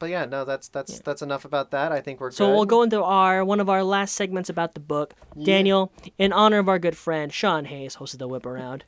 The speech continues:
Speaker 2: what is your hazy memory about this book? What is
Speaker 1: Oh.
Speaker 2: your one mem-, like, takeaway? If some, like, you, you see this book on your shelf, what is the thing you think of when you think of this book?
Speaker 1: The one moment that I didn't like.
Speaker 2: Oh.
Speaker 1: Which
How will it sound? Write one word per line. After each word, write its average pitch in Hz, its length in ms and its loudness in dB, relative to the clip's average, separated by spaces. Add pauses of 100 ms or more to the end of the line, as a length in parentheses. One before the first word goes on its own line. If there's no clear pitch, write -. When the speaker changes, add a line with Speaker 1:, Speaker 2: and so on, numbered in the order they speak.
(320)
Speaker 2:
what 226 360 2
is 160 300 -4
your 143 300 0
hazy 220 1040 2
memory 160 680 2
about 151 460 -4
this 160 320 -2
book? 123 340 -10 (240)
What 233 160 6
is 254 80 6
Speaker 1:
Oh. 262 60 4
Speaker 2:
your 285 120 6
one 254 400 2
mem-, 220 160 2
like, 208 220 0
takeaway? 151 540 0 (260)
If 190 100 -6
some, 214 200 2
like, 208 180 -2
you, 190 280 0
you 196 280 -2
see 233 200 -2
this 233 100 0
book - 160 -2
on 233 80 0
your 226 80 4
shelf, 160 340 2 (160)
what 208 140 4
is 226 80 2
the 220 60 4
thing 202 200 2
you 185 80 2
think 160 220 -4
of 147 120 -8
when 147 120 -6
you 147 80 -10
think 156 120 -8
of 139 60 -10
this 143 140 -16
book? - 280 -12
Speaker 1:
The 202 180 2
one 247 500 2
moment 233 480 2
that 160 100 0
I 151 120 4
didn't 135 360 -10
like. - 480 -14 (180)
Speaker 2:
Oh. 196 300 0
Speaker 1:
Which 143 400 -4